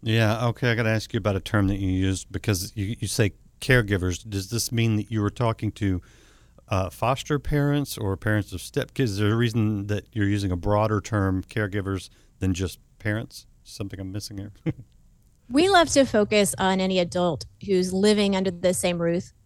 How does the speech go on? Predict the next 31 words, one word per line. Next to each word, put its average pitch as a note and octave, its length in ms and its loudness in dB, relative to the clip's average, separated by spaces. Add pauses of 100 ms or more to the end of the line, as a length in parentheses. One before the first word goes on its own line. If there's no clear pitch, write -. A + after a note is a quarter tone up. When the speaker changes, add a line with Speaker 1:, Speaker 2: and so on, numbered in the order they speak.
(200)
Speaker 2:
under A#3 200 6
the G#3+ 100 4
same G3 160 0
roof F3 180 -2
with F3 140 0
a D#3+ 60 -2
child. D#3 560 2
Speaker 1:
Okay. - 80 -10 (160)
Speaker 2:
And, F3+ 340 2
uh, F3 340 -2
oftentimes G#3+ 920 0 (100)
the F#3+ 60 -6
term G3+ 280 2
parent, F#3+ 720 0 (120)
you G3 100 -4
know, F#3 140 2
may G3 220 6
feel A3 340 0
like F#3+ 160 4
it's F3+ 140 -2
limiting F#3+ 440 0
to F#3+ 140 -2
a F3+ 100 0
lot F3+ 220 2
of F3+ 80 -2
adults F3 440 0
Speaker 1:
Sure. F2 300 -8 (160)
Speaker 2:
just G#3+ 240 0
based F#3+ 260 2
on F3+ 120 2
the E3+ 100 0